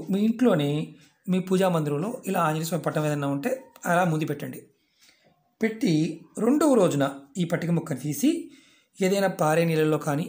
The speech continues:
లేదంటే రావి చెట్టు మొదల్లో కానీ, లేదంటే మర్రి చెట్టు మొదల్లో పెట్టేయండి. ఒకటి గుర్తుంచుకోండి, ఏ చెట్టు మొదల్లో పెడితే ఆ చెట్టు మొదల్లో పెట్టకూడదు.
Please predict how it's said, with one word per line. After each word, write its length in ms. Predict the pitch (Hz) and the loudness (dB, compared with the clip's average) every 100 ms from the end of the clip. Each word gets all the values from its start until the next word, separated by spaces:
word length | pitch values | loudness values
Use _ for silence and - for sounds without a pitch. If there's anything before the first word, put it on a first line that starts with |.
| - | -4
లేదంటే 320 | 175 160 151 143 | -2 0 -2 -2
రావి 260 | 147 165 | 0 0
చెట్టు 200 | 165 170 | -2 -4
మొదల్లో 300 | 147 143 139 139 | -2 0 -2 -2
కానీ, 260 | 143 156 - - - | -2 -2 -4 -12 -4
లేదంటే 280 | 180 180 180 | 0 2 2
మర్రి 220 | 156 151 | 0 0
చెట్టు 160 | 147 147 | -2 -2
మొదల్లో 280 | 135 143 240 - - | 0 0 0 -4 -6
పెట్టేయండి. 400 | 165 165 143 139 - - _ | -4 0 -2 -4 -12 -20 _
ఒకటి 200 | 175 160 | -2 -2
గుర్తుంచుకోండి, 580 | 156 180 - 160 165 208 - - - _ _ | 0 -2 0 0 0 -4 -8 -20 -20 _ _
ఏ 180 | - 185 | -2 0
చెట్టు 340 | 196 226 220 208 | 0 -4 -2 -2
మొదల్లో 340 | 185 175 170 170 | 0 0 2 2
పెడితే 300 | 165 165 240 - | 2 -2 -4 -2
ఆ 80 | 180 | -4
చెట్టు 240 | 160 156 160 | -2 -4 -2
మొదల్లో 260 | 151 165 | 0 0
పెట్టకూడదు. 460 | 202 151 147 139 | 0 0 0 0